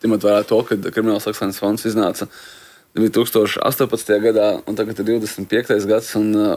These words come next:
un būtībā komanda uztaisīs ir divas filmas, un katra no viņām ir rūpīgi taisīta tieši tik ilgi, cik gribās, lai viņa top. Es nedomāju, ka tur vispār ir kaut kāds aprēķins, jo, protams, arī pēc,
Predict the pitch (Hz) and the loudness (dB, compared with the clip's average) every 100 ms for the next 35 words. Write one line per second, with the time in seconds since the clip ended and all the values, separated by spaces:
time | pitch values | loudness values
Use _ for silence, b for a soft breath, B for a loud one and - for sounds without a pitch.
0 | - 107 110 101 98 98 101 - 107 104 | -4 -4 -2 -2 0 2 0 0 0 0
1 | 110 98 - 92 - 95 107 107 - 110 | -2 -4 -2 -6 -4 0 0 0 0 0
2 | 117 - 98 104 110 110 107 98 101 104 | 0 -4 0 0 2 2 2 2 2 2
3 | 127 104 107 104 - 117 107 101 113 110 | 2 -2 2 2 2 0 -2 0 0 0
4 | 110 B B B B B - 123 - 123 | -2 B B B B B -4 -4 2 4
5 | 123 139 113 - 120 - - 110 127 135 | 4 2 -4 -4 -4 -4 -8 0 2 4
6 | 98 107 - 107 107 107 107 - 131 120 | 2 -2 -4 -2 0 0 0 2 2 2
7 | - - 104 - 131 117 101 101 92 104 | -6 -12 -8 -2 2 2 0 -4 -8 -8
8 | - 98 98 98 - - - 98 - - | -4 -4 -4 -6 -6 -6 -2 -2 -2 -10
9 | - - - - 78 98 B B B B | -14 -16 -12 -2 0 0 B B B B
10 | - 120 107 - 107 104 - 104 | 0 2 2 0 0 0 0 -2